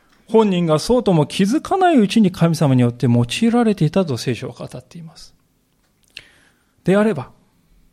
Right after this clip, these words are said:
皇帝でさえも用いてくださるならば、私たちの人生にも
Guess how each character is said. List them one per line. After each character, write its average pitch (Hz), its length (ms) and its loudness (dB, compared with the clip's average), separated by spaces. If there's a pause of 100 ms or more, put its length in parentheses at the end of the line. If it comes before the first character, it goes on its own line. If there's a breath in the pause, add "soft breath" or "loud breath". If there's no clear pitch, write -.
(400 soft breath)
皇 240 320 -4
帝 277 200 -4
で 269 120 -6
さ 262 180 -8
え 262 40 -2
も 233 120 0
用 175 260 -2
い 185 40 -2
て 175 100 -2
く 165 100 -2
だ 151 100 2
さ 143 140 -2
る 120 100 -4
な 107 100 -10
ら 98 100 -16
ば、 - 160 -20 (280 soft breath)
私 147 300 0
た 147 80 -10
ち - 40 -6
の 139 160 0
人 175 240 -2
生 175 240 -4
に 214 140 0
も 226 280 0